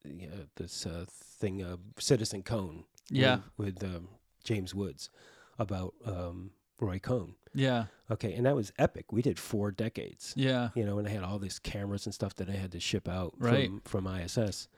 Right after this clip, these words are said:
Speaker 1: And, uh, so I knew Greg Bilson and Cheryl Pendergrass and, uh, these old timers there. And, um, so when I came in, I'm like, "Hey, you know, Greg, I'm gonna need somebody local." You know, and he hooked me up with this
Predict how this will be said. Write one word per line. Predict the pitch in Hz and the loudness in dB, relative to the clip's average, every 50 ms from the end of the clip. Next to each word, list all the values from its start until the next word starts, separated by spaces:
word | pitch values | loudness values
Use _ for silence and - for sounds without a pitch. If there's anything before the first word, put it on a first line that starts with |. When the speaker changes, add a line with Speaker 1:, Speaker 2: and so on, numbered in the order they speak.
| - - - - - - - _ - - | -20 -20 -20 -20 -20 -20 -20 _ -8 -4
Speaker 1:
And, | 123 113 107 101 104 | -2 0 0 0 -2
uh, | 98 95 95 | -2 -2 -2
so | 95 - - 123 110 101 101 - | -2 2 4 6 6 6 4 2
I | - 135 120 | 4 6 8
knew | 120 127 127 | 10 10 10
Greg | - 123 117 107 98 | 10 8 6 6 4
Bilson | - 107 107 107 - - 110 107 107 107 104 101 98 | 0 0 0 0 0 0 0 0 0 0 -2 -2 -2
and | 95 92 92 92 90 98 - - | -2 -4 -4 -6 -8 -10 -12 -8
Cheryl | - - 123 104 104 | -2 0 0 0 2
Pendergrass | - 113 98 95 98 101 92 95 92 92 - - - - - - - - - - _ - | 2 0 0 0 0 0 0 0 0 0 -2 -4 -6 -10 -14 -20 -20 -20 -20 -20 _ -2
and, | 117 110 101 95 92 95 92 95 | 0 0 0 2 0 -2 -2 -2
uh, | 92 92 92 85 | -2 -4 -4 -4
these | 92 95 87 - - | -6 -6 -6 -6 -4
old | - 98 95 92 - | -2 -2 -2 -2 -2
timers | - 98 98 98 101 92 - - | -4 -2 -2 -2 -2 -4 -2 -2
there. | 98 90 95 98 - | -2 -2 -2 -4 -2
And, | - 117 107 104 104 104 | -2 -2 0 0 0 0
um, | 101 101 98 101 95 - _ _ _ _ _ _ _ _ _ _ _ _ _ _ _ _ - - - - | 0 0 -2 -2 -4 -6 _ _ _ _ _ _ _ _ _ _ _ _ _ _ _ _ -2 -2 -2 0
so | - - 123 | 4 6 6
when | 123 117 | 8 6
I | 110 | 6
came | - - 120 120 131 | 4 4 6 6 8
in, | 127 120 | 6 6
I'm | 104 | 4
like, | 104 98 98 - | 2 0 0 0
"Hey, | 110 117 117 110 | 2 2 2 2
you | 104 98 101 104 | 2 0 0 0
know, | 104 110 107 104 | 0 0 -2 -2
Greg, | 92 85 104 104 107 104 98 | -2 -2 0 0 0 0 -2
I'm | 98 95 95 | -2 -4 -2
gonna | 101 101 98 | -4 -2 -2
need | 98 101 101 101 101 98 - - _ - | -2 -2 0 -2 -2 -4 -6 -14 _ -10
somebody | - - 127 110 107 104 98 | -2 0 0 2 2 0 0
local." | 98 101 110 123 123 - - 73 90 - _ _ _ _ _ _ _ _ _ _ _ - | 0 0 0 -2 -2 -4 -8 -10 -12 -14 _ _ _ _ _ _ _ _ _ _ _ -4
You | 98 95 | -2 -2
know, | 92 90 | 0 0
and | 95 104 | 0 2
he | 101 | 2
hooked | 139 139 - | 2 2 4
me | 135 123 | 4 4
up | 110 - | 2 2
with | - - | 0 -4
this | 107 101 - - | -4 -4 -4 -6